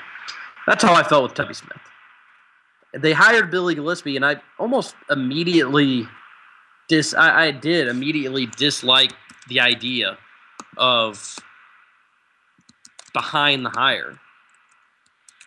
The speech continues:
I felt it was a lazy hire. I, I felt that it was Kentucky's way of saying, Mitch Barnhart's way of saying,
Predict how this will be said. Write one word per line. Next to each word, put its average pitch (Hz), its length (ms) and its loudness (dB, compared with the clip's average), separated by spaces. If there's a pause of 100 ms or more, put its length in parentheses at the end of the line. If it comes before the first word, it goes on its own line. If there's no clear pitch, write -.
(140)
I 139 60 -10
felt 156 260 -4
it 139 60 -4
was 123 160 -8
a 120 60 -10
lazy 123 560 -4
hire. 143 540 2 (360)
I, 131 220 -4
I 127 140 0
felt 131 260 -4
that 123 100 0
it 127 60 0
was 113 200 -6
Kentucky's 123 680 -4
way 120 640 0 (800)
of 147 160 2
saying, 127 760 2 (220)
Mitch 156 280 0
Barnhart's 135 460 2
way 131 220 4
of 123 100 2
saying, 123 400 2